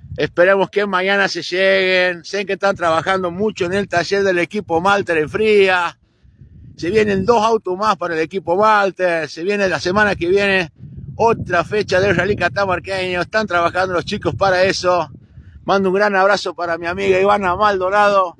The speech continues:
que está prendida al vivo. Y por supuesto, un gran abrazo a todo el equipo Malter, que seguramente en algún lugarcito deben estar los chicos por acá, porque no se pierden una, ¿eh? Auto de fondo.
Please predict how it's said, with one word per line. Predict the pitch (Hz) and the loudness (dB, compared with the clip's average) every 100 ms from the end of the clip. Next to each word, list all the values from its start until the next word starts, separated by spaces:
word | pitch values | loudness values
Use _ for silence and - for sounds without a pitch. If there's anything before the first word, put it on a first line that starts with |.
| _ | _
que | 165 | -16
está | - | -12
prendida | 185 185 190 208 190 | -12 -8 -6 -4 -2
al | 190 | 2
vivo. | 202 196 | 4 4
Y | 196 | 0
por | - 220 208 | 0 0 2
supuesto, | 185 165 196 180 190 185 156 - - - - | -2 0 0 2 2 2 -2 -12 -14 -16 -10
un | 156 180 | -4 0
gran | 208 196 | 0 2
abrazo | 185 196 190 185 180 165 - | 2 4 2 -2 -6 -6 -10
a | - 160 | -12 -12
todo | - 196 185 185 | -2 0 2 2
el | |
equipo | 175 196 175 165 | 0 0 -4 -2
Malter, | 175 190 180 180 - | 0 0 0 -2 0
que | 151 139 - - - - - - | 0 0 -2 -4 -8 -10 -10 -8
seguramente | - 196 285 311 214 233 302 285 202 | -2 0 2 2 2 0 -4 -6 -8
en | 185 | -6
algún | 214 240 226 | -4 -4 0
lugarcito | 226 226 220 262 - | 2 2 0 -10 -6
deben | 208 180 | -2 -2
estar | 175 196 | 0 -2
los | 185 | -2
chicos | - 202 180 | -6 -6 -6
por | 135 175 | 0 0
acá, | 180 196 185 175 - - - - | 2 0 0 -4 -10 -20 -20 -8
porque | 147 143 156 | -8 -6 -4
no | 208 | -4
se | - 165 | -4 -6
pierden | 190 202 156 190 | -2 -2 -2 -4
una, | 214 135 143 | -4 -2 -2
¿eh? | 190 - _ _ _ _ _ _ _ _ _ _ _ _ _ _ _ _ _ - - - - - - - | -4 -12 _ _ _ _ _ _ _ _ _ _ _ _ _ _ _ _ _ -20 -20 -20 -20 -20 -14 0
Auto | 202 196 185 | 2 2 2
de | 170 | 0
fondo. | 202 220 214 208 202 185 | 0 0 4 4 4 2